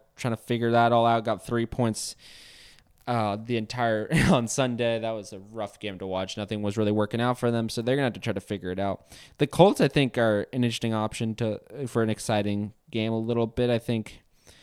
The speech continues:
they've got some good players. Uh, Jonathan Taylor's obviously injured, but anytime you get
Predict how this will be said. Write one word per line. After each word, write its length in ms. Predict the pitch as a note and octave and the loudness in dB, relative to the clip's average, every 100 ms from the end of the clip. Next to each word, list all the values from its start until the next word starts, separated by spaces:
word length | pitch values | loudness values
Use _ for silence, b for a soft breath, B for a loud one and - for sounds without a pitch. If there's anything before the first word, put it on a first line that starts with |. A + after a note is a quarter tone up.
| b - | b -2
they've 160 | C#3+ | 2
got 200 | D#3 C#3+ | 6 4
some 140 | C#3 B2 | 4 2
good 240 | B2 A#2 | 2 0
players. 760 | - B2 A#2+ A#2 A2+ - - - - | 2 2 4 4 2 -2 -6 -12 -12
Uh, 360 | G#2+ G#2 G2+ G#2+ | -8 -6 -6 -2
Jonathan 280 | B2+ A#2 | 0 0
Taylor's 200 | A2+ A2 | 2 2
obviously 480 | A2 G#2 G#2+ - G#2+ | 2 2 0 -2 -2
injured, 480 | A2 A2+ A2+ A2 G#2+ | 0 2 4 4 2
but 180 | A2 F#2+ | -4 -4
anytime 340 | B2 A#2 A#2 A2+ | -4 -2 -2 -2
you 60 | |
get 280 | A2 G#2+ - | 0 -2 -4